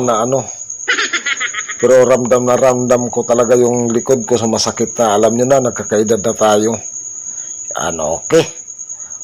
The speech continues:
Op, dandaan pagtayo kasi sumasakit yung bewang. O, ito na siya, mga kabay, maglalagay na ako ng tali ngayon. Para maihanging na natin siya. Yan, susukatin natin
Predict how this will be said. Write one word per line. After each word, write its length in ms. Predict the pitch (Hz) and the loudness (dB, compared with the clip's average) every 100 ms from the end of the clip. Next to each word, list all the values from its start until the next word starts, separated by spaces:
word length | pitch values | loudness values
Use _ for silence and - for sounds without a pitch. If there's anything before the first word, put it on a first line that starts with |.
| - | -2
Op, 400 | 131 165 - - | 2 2 0 -8
dandaan 400 | 95 90 90 95 | -8 -6 -6 -6
pagtayo 400 | 98 101 110 95 | -10 -4 -2 -2
kasi 240 | 98 117 | -4 -4
sumasakit 560 | 104 92 92 101 107 107 | -4 -4 -6 -4 -6 -2
yung 240 | 131 151 | 0 0
bewang. 800 | 107 113 107 107 110 107 95 78 - - - - - - - - - | 2 2 4 4 2 -2 -4 -8 -10 -12 -12 -12 -14 -14 -12 -12 -10
O, 80 | 71 | -10
ito 160 | 90 | -6
na 80 | 101 | -2
siya, 160 | 107 123 | 0 2
mga 240 | 131 147 | 2 2
kabay, 160 | 131 117 | 2 2
maglalagay 480 | 110 110 107 113 110 | 2 2 2 2 0
na 80 | |
ako 80 | 113 | 0
ng 160 | 110 101 | -2 -2
tali 320 | 101 101 95 | -2 -2 -2
ngayon. 400 | 101 104 117 110 90 - - - - - - - - - - - | -4 -2 -2 -4 -8 -10 -12 -12 -12 -12 -12 -12 -12 -10 -10 -2
Para 160 | 110 117 | 2 2
maihanging 560 | 117 110 120 127 120 | 4 2 2 0 -2
na 120 | 117 | -2
natin 360 | 110 104 110 104 | -4 -4 -4 -2
siya. 240 | 127 107 | 2 2
Yan, 160 | 107 120 | 2 -2
susukatin 720 | 113 - 98 98 101 110 110 | -2 -4 -2 -2 0 0 0
natin 480 | 120 131 127 143 | 0 2 2 0